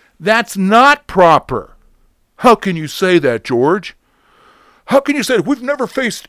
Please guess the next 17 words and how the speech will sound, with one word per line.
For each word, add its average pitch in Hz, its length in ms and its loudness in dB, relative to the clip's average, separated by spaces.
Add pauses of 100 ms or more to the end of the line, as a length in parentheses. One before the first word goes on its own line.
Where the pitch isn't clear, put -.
anything 294 400 -2
like 247 260 0
this 226 340 0 (260)
ever." 147 400 2 (340)
Well, 208 200 -2
that's 214 260 -4
not 226 160 -2
a 175 60 -4
true 202 220 -6
statement. 214 520 -6
We 170 180 -6
have 220 260 -2
faced 127 280 -4
something 113 340 -6
like 110 220 -8
this 107 200 -12
before. 101 480 -12